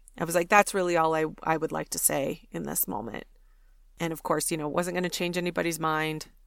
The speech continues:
I had already felt like it was a toxic work environment for me and had already been planning on leaving. I just was more upset that I didn't get to do it on my terms.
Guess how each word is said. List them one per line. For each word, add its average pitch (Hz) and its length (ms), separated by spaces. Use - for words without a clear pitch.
I 190 140
had 185 120
already 170 220
felt 196 240
like 185 180
it 196 80
was 185 140
a 185 60
toxic - 440
work 165 160
environment 160 480
for 170 160
me 165 480
and 165 140
had 170 120
already 160 280
been 170 200
planning 208 360
on 190 140
leaving. 175 300
I 170 100
just - 340
was 175 180
more 170 240
upset 160 440
that 160 120
I 160 80
didn't 156 280
get 165 140
to 170 100
do 160 140
it 160 60
on 156 140
my 156 180
terms. - 460